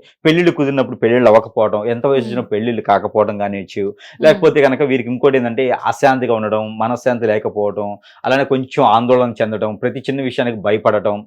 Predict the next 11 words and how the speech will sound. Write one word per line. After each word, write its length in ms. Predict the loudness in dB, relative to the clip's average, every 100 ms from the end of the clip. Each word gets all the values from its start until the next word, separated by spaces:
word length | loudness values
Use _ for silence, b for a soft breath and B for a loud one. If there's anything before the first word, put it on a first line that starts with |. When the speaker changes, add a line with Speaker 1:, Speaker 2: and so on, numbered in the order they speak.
| -14
Speaker 2:
మ్మ్. 200 | -14 0 4
Speaker 1:
అలానే 180 | 6
వీరికి 200 | 4 2
ఇంకా 160 | 0 -4
మేజర్ 600 | -4 -4 0 2 6 8
గా 80 | 8
కారణం 280 | 6 4 4
ఏంటంటే 160 | 0
బద్ధకం. 380 | 2 2 0 -10 _ _ _ _ _ _ -4
Speaker 2:
బద్ధకం. 380 | 0 0 -2 -10 -4
Speaker 1:
బద్ధకం. 420 | 2 4 2 -10